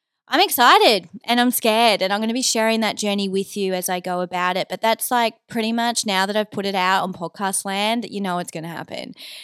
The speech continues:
And, um, I'm one of those people that when I say I'm gonna do something, I'm gonna do it. And I,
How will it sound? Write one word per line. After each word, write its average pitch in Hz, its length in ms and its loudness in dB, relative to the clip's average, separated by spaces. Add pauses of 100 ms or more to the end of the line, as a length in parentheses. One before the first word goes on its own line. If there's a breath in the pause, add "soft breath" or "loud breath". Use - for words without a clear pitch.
(120 loud breath)
And, 185 340 -2
um, 170 560 -4
I'm 214 180 0
one 214 120 2
of 202 80 0
those 202 220 0
people 190 460 -6
that 170 200 -4
when 185 100 -6
I 190 100 -6
say 170 260 -2
I'm 190 80 -2
gonna 196 180 -4
do 175 160 -8
something, 196 680 -6 (100)
I'm 196 160 -6
gonna 208 180 -2
do 165 260 -6
it. - 240 -10 (120)
And 175 140 -8
I, 175 360 -6